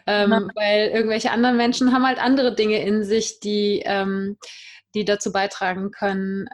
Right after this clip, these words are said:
Speaker 1: dass, ähm, ja, dass der Planet noch ein bisschen länger da ist und auch noch länger lebenswert ist. Ja.
Speaker 2: Das stimmt, ja, das stimmt.
Speaker 1: Ähm,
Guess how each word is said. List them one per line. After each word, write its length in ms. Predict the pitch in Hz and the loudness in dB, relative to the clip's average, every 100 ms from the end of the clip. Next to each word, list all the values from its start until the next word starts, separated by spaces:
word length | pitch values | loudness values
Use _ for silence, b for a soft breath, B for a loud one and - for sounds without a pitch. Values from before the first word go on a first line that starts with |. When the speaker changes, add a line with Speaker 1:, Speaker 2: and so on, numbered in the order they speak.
| - | -12
Speaker 1:
dass, 500 | 196 190 185 - - _ - | -4 -4 -4 -10 -18 _ -12
ähm, 540 | 185 190 185 185 185 - | -10 -10 -10 -12 -12 -6
ja, 120 | 214 | -6
dass 220 | 185 190 - | -4 -6 -4
der 160 | 202 | -4
Planet 440 | 196 220 226 311 240 | -2 0 2 2 2
noch 140 | 165 | 2
ein 80 | 226 | 2
bisschen 300 | 233 214 226 | 2 0 2
länger 300 | 208 196 175 | 2 2 0
da 260 | 180 180 | 0 0
ist 200 | 170 190 | 0 -4
und 160 | - 175 | -6 -8
auch 100 | 190 | -6
noch 160 | 196 196 | -4 -2
länger 240 | 196 196 | -2 0
lebenswert 600 | 196 180 175 - 156 165 | 2 0 -2 -6 -6 -6
ist. 360 | - 170 - _ _ _ | -8 -10 -12 _ _ _
Ja. 180 | 180 180 | -16 -10
Speaker 2:
Das 100 | 220 - _ | -10 -12 _
stimmt, 220 | - 214 208 | -14 -10 -6
ja, 220 | 214 214 _ _ | -8 -10 _ _
das 100 | - | -20
stimmt. 240 | - 208 214 B B B _ | -16 -14 -14 B B B _
Speaker 1:
Ähm, 640 | 208 208 202 202 208 208 | -2 2 2 2 0 -2